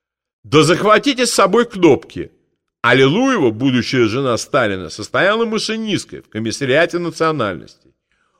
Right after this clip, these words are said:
Вооруженные магическими бумажками и кнопками, Сталин и его заместитель отправились в автомобиле в Златоустинский переулок.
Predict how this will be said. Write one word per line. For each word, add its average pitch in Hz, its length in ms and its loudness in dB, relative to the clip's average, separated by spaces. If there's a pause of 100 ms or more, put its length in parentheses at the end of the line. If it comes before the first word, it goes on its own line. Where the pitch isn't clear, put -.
(200)
Вооруженные 175 840 2
магическими 185 640 -4
бумажками 151 800 0
и 107 40 -2
кнопками, 113 680 -4 (460)
Сталин 247 560 4
и 190 80 0
его 165 220 2
заместитель 120 800 -6 (300)
отправились 233 760 2
в 185 60 0
автомобиле 175 680 -2
в 185 60 -8
Златоустинский 196 840 -2
переулок. 196 600 -4